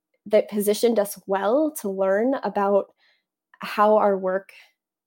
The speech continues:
is or is not impactful is that we sit in this unique space where She's the First seeks funding from donors, and we also provide funding to grassroots organizations.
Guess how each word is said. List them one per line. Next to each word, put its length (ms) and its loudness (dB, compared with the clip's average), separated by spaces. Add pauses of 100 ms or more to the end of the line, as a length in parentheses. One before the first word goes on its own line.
(360)
is 240 6
or 80 2
is 200 0
not 320 -2
impactful 800 -4
is 160 0
that 320 0 (400)
we 220 4
sit 280 2
in 100 2
this 180 0
unique 300 0
space 420 -4
where 340 4
She's 280 -2
the 80 -4
First 300 -2
seeks 340 -6
funding 440 -2
from 300 0
donors, 600 0 (540)
and 160 6
we 120 8
also 400 6
provide 640 2
funding 600 -4
to 140 -2
grassroots 520 -4
organizations. 1080 -8